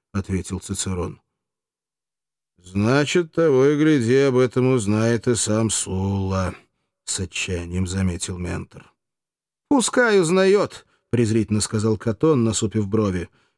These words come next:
"Я повторю мои слова и в присутствии этого человека, перед которым вы все трепещете.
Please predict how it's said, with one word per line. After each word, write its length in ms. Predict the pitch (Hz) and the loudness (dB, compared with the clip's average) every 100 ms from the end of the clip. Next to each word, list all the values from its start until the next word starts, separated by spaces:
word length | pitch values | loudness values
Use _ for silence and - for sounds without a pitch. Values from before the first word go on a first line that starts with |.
| _ | _
"Я 140 | 180 | 2
повторю 420 | 180 - 226 233 226 | 2 0 0 2 2
мои 200 | 214 190 | 2 2
слова 360 | 190 208 226 | 2 2 4
и 60 | 202 | 2
в 80 | - | 2
присутствии 580 | 202 175 220 175 196 | 0 2 0 0 0
этого 260 | 190 185 180 | 0 2 0
человека, 720 | - 185 190 196 185 107 92 _ _ | 2 2 4 2 2 -2 -6 _ _
перед 260 | - 139 135 | 0 2 2
которым 400 | 160 143 156 135 | 0 2 2 2
вы 80 | 135 | 0
все 220 | - 139 | 2 0
трепещете. 720 | 135 127 123 98 - - 87 | 2 0 0 0 -4 -8 -10